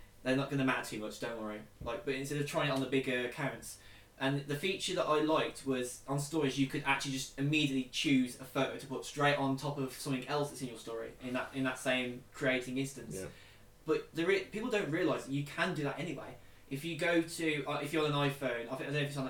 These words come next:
Speaker 1: Android at the moment, but if you're on an iPhone, if you go to your Photos app, go to a photo, it doesn't work with video, it only works with photos. You choose a photo, go into the share sheet and
Speaker 2: Yeah.
Speaker 1: click on copy,
Speaker 2: Yeah.
Speaker 1: then go straight back to Instagram. In the bottom left corner,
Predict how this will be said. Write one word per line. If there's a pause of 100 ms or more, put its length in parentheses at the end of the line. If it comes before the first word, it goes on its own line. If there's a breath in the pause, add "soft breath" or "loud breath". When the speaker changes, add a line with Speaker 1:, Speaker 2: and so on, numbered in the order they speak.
Speaker 1:
Android
at
the
moment,
but
if
you're
on
an
iPhone,
if
you
go
to
your
Photos
app, (480 loud breath)
go
to
a
photo,
it
doesn't
work
with
video,
it (260)
only
works
with
photos. (420 loud breath)
You
choose
a
photo, (420 loud breath)
go
into
the
share
sheet (200)
and
Speaker 2:
Yeah.
Speaker 1:
click
on
copy, (140)
Speaker 2:
Yeah.
Speaker 1:
then
go
straight
back
to
Instagram.
In
the
bottom
left
corner,